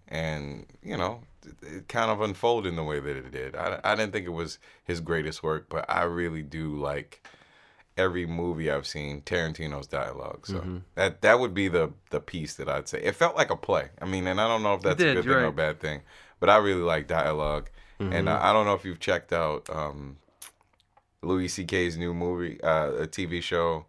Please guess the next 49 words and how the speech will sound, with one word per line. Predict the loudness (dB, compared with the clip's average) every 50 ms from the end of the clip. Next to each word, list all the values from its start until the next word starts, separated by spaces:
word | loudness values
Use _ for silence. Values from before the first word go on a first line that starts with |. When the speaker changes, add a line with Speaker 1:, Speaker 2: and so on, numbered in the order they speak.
| _ _ _ _ _ _ -20 -6
Speaker 2:
Horace | 2 4 4 4 4 2
Speaker 1:
uh, | 0
Speaker 2:
and | 2
Pete? | 2 2 2 0 -2 -6 -8 0
Speaker 1:
Horace | 4 6 8 8 6 4 0
and | -4 -4 -4
Pete. | -2 -2 -2 0 0
Speaker 2:
Mm-hmm. | -2 0 0 -2 -2 -4 -6 -2
Speaker 1:
Play | 4 6 6 6 6
style, | 4 2 4 6 6 8 6 6 6 4 2 0 -2 -8 -20 -20 -20 -16 0 4
lots | 6 8 8 6 4 2
of | 4
dialogue. | 6 6 8 8 6 6 4 4 4 4 2 0 -2 -6 -12 -6 -2
And | 2 4
Speaker 2:
Yeah. | 4 4
Speaker 1:
I |
think | 6 4 2 4
that's | 4 4 4 4
what | 2 2 2 2 0
kinda | 2 4 4 4 4 4
wins | 2 2 2 2 0 0 0
me | 2 4 4
over. | 6 6 6 4 4 4
I, | 4 6 6 6 4 4 4 4
I, | 4
I | 6
like | 6 6 4 4 2 -4 -14 -18 -20 -16 _
one | 0 2 4 4 4 2
place | 2 4 4 4 2 0 -2 -4 -6 -8 -12 -20 -20 -20 _ _
that, | 0 2 4 4 2 2 0
I | 0
mean, | 2 4 6
I | 6
like | 6 6 4 4 2
Good | 2 2 2 2
Times. | 0 -2 -2 -2 -4 -8 -10 -10 -8
I | -6
mean, | -2 -2 0 0
Speaker 2:
Mm-hmm. | 2
Speaker 1:
I | 2
like | 4 4 2 2 0 -4 _ _ _ -12
Norman | -6 0 2 4 4 4 4 2 0 0
Lear | 2 2 2 2
stuff, | 0 -2 -2 -2 0 0 -2 -6 -12 -20 -20 -20 -20 -20 -18 -6
which | -2 0 0 2 0
was | -2 0
very | 2 4 4 4 4 2 0
one | -2 -6 -6 -2 0 0 0 0
place, | 0 2 2 2 0 0 -4 -6 -10